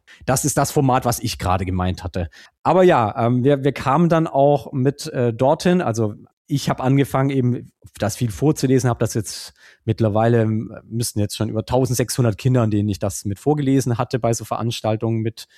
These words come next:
gewesen sein. Dann haben andere bei F S F E, Ehrenamtliche auch angefangen, das mit vorzulesen, aber wir hatten, äh, mehr Anfragen und, äh, wir hatten auch ein paar Leute aus Italien vor allem, die gesagt haben so,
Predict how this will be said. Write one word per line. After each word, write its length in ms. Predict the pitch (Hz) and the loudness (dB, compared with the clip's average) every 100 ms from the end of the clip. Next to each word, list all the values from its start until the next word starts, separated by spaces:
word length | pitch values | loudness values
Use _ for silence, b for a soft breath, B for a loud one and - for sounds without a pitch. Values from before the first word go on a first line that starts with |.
| b b | b b
gewesen 380 | 101 107 110 104 | -4 -2 -2 -2
sein. 340 | 107 107 110 b b b | -2 -2 -4 b b b
Dann 180 | 110 104 | 0 0
haben 160 | 107 | -2
andere 380 | 113 135 139 131 | 0 2 4 2
bei 180 | 117 110 | 2 0
F 160 | 117 113 | 0 -2
S 100 | 110 | -6
F 120 | - | -4
E, 280 | 170 143 139 | 0 4 4
Ehrenamtliche 720 | 131 123 127 117 110 104 - | 2 0 0 -2 -4 -4 -2
auch 160 | 139 | 0
angefangen, 480 | 120 123 117 117 110 | 0 0 0 0 -2
das 100 | 107 | -2
mit 140 | 98 - | -4 -2
vorzulesen, 520 | 156 156 139 131 131 | -2 0 0 0 -2
aber 200 | 117 127 | -4 -2
wir 120 | 113 | -2
hatten, 440 | 131 156 143 135 | -2 -2 -4 -4
äh, 100 | - - - _ _ | -12 -20 -20 _ _
mehr 400 | 120 127 147 127 | 0 2 2 2
Anfragen 760 | 135 156 - 107 104 101 98 104 | 4 4 2 0 2 2 0 -2
und, 240 | 120 - | -4 -2
äh, 80 | 113 | -2
wir 100 | 117 | 0
hatten 160 | 170 | 0
auch 160 | 156 139 | 0 0
ein 100 | 131 | 0
paar 200 | - 160 | 0 2
Leute 560 | 180 185 190 196 165 - | 4 4 4 4 0 -2
aus 160 | 120 | -4
Italien 540 | 127 - - 208 185 170 | -4 -10 -6 -2 0 0
vor 120 | 156 | 0
allem, 120 | 156 | 0
die 80 | 135 | 2
gesagt 260 | 127 139 | 0 0
haben 100 | 151 | 0
so, 120 | 151 | 0